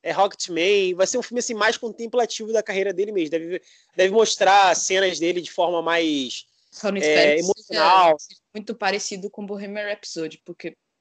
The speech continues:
Speaker 2: Bohemian Rhapsody é um filme meio bosta, hein?
Speaker 1: Eu também acho. <laughs> Eu prefiro mil vezes Rocketman, cara, assim, sem dúvida.
Speaker 2: É, eu nunca vi Rocketman, nunca vi. Eu te-, eu não, eu não vou mentir, cara. Eu, eu nunca cheguei a ouvir tanto assim Elton John,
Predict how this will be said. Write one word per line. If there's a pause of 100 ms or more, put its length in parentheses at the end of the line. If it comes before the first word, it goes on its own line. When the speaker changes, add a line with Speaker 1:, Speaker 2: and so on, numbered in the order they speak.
(200)
Speaker 2:
Bohemian
Rhapsody
é
um
filme
meio
bosta,
hein? (420)
Speaker 1:
Eu
também
acho.
<laughs> (340)
Eu
prefiro
mil
vezes
Rocketman, (160)
cara,
assim,
sem
dúvida.
Speaker 2:
É,
eu
nunca
vi
Rocketman, (160)
nunca
vi.
Eu
te-,
eu
não, (440)
eu
não
vou
mentir,
cara. (120)
Eu, (120)
eu
nunca
cheguei
a
ouvir
tanto
assim
Elton
John,